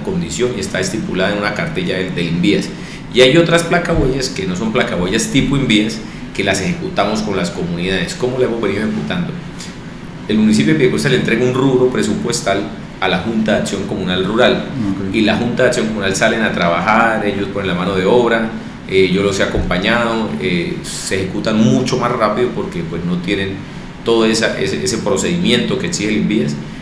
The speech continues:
Speaker 1: pero han sido muy exitosas porque la gente sale a trabajar con cariño, ¿sí? Entonces usted le entrega unos recursos, ellos con ello compran los materiales.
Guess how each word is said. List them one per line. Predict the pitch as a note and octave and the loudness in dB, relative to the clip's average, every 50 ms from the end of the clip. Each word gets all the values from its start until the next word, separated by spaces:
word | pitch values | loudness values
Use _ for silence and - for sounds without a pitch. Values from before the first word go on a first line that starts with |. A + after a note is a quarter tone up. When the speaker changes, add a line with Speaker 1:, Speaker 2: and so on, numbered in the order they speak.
| - - - | -14 -10 -2
Speaker 1:
pero | - G2+ F#2+ F#2+ F#2+ F#2 | 0 2 4 4 2 2
han | G2 G#2 G#2 | 0 0 0
sido | - - B2 B2 A#2+ | 2 4 4 4 4
muy | B2 B2+ B2+ | 4 4 4
exitosas | B2+ B2+ - - F#2+ A#2 A#2+ | 4 4 2 0 -2 -2 -2
porque | A2 A2+ G2+ - F#2 | -2 -4 -4 -4 -4
la | E2+ E2+ | -4 -2
gente | G2 G2 F2 - A2 | -4 -4 -2 -2 -2
sale | A2 C3 B2 B2 | -2 0 0 0
a | A2+ | 2
trabajar | A2+ F#2+ F#2 F#2+ F#2+ - | 2 0 0 -2 -2 -4
con | - - | -6 -2
cariño, | - G#2+ A#2+ C#3+ - - - - - | 0 2 2 2 2 2 0 0 -2
¿sí? | A2+ A2 | -2 -2
Entonces | G#2 - - G2 F#2+ - | -2 -2 -4 -4 -4 -4
usted | G2 F#2+ | -4 -4
le | G2+ | -2
entrega | F#2+ F2 F2+ F#2 F#2 G2+ G#2 G#2+ - - - - - - - - - | -2 -2 -2 0 0 2 0 0 -2 -4 -8 -10 -12 -12 -14 -6 0
unos | C3 B2+ B2+ C3 B2+ | 2 4 4 6 4
recursos, | A#2+ G2+ - - C3 C3+ B2 - A2+ G#2+ | 4 2 2 0 0 -2 -2 -2 -2 -2
ellos | G#2+ G#2+ G#2+ | -2 -2 -2
con | G2 F#2 | -2 -2
ello | F#2 G2+ F#2+ | -2 -2 -2
compran | - A2+ A2 A2 A2 | -2 -2 0 0 0
los | A2 G#2+ | 0 2
materiales. | A2 A2 G#2+ A2 A2 A2+ A2 A2 A2 A2+ A2+ A2+ | 2 2 2 2 2 4 4 4 4 2 0 -2